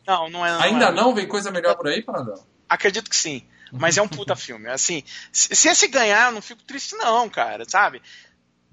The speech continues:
Speaker 1: É, esse, o Carrie, a, a, a, o
Speaker 2: Cara, eu vou dizer qualquer um que ganhar essa enquete, eu vou
Speaker 1: É.
Speaker 2: me divertir. Eu adoro
Speaker 1: Não,
Speaker 2: terror.
Speaker 1: eu tô falando assim, são, é,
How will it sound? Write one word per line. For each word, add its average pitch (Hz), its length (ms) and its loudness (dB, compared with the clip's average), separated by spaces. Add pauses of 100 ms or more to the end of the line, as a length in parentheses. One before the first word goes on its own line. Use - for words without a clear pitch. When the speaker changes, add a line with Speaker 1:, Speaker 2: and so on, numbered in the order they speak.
(400)
Speaker 1:
É, 151 360 -4
esse, 190 440 4
o 147 40 -16
Carrie, 156 1040 2
a, 123 340 -2
a, 113 600 0
a, 110 60 -2
o 113 140 -10
Speaker 2:
Cara, 220 180 -4
eu 180 40 -6
vou 190 80 -8
dizer 220 180 -8
qualquer 269 500 -6
um 208 200 -4
que 135 140 -10
ganhar 131 160 -2
essa 127 160 -8
enquete, 123 300 -6
eu 440 40 2
vou 453 100 4
Speaker 1:
É. 330 140 4
Speaker 2:
me 120 40 0
divertir. 123 440 -8
Eu - 80 -2
adoro 277 260 -4
Speaker 1:
Não, 320 60 2
Speaker 2:
terror. 285 160 -2
Speaker 1:
eu 233 60 -8
tô - 60 -8
falando 302 200 4
assim, 240 260 0
são, 220 280 -2
é, 185 240 4